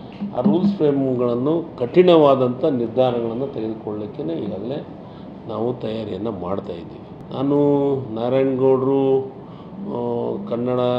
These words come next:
ಸಂಘಟನೆ ಮಾಡಿದ್ದಕ್ಕೆ ಬೆಂಬಲಿಸ್ತೀನಿ, ಆದರೆ ಮತ್ತೊಬ್ಬರಿಗೆ ತೊಂದರೆ ಕೊಡೋ ರೀತಿಯೊಳಗೆ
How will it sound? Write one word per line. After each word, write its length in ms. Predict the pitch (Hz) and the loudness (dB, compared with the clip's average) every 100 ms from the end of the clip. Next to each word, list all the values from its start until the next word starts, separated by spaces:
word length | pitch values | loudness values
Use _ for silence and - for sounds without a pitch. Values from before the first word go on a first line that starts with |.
| 123 120 - | -2 -4 -6
ಸಂಘಟನೆ 400 | 117 117 117 120 | -4 -2 -4 -4
ಮಾಡಿದ್ದಕ್ಕೆ 440 | 120 123 127 143 | -6 -6 -8 -8
ಬೆಂಬಲಿಸ್ತೀನಿ, 640 | 110 117 131 120 98 98 95 | -6 -4 -2 -2 -4 -10 -6
ಆದರೆ 360 | 113 127 104 - - - - - | -2 -2 -2 -6 -14 -16 -16 -12
ಮತ್ತೊಬ್ಬರಿಗೆ 480 | 113 - 151 147 143 | -4 4 4 4 0
ತೊಂದರೆ 380 | 143 139 156 180 | 0 0 4 4
ಕೊಡೋ 240 | 156 143 | 6 6
ರೀತಿಯೊಳಗೆ 560 | 135 127 120 117 123 | 6 4 4 4 6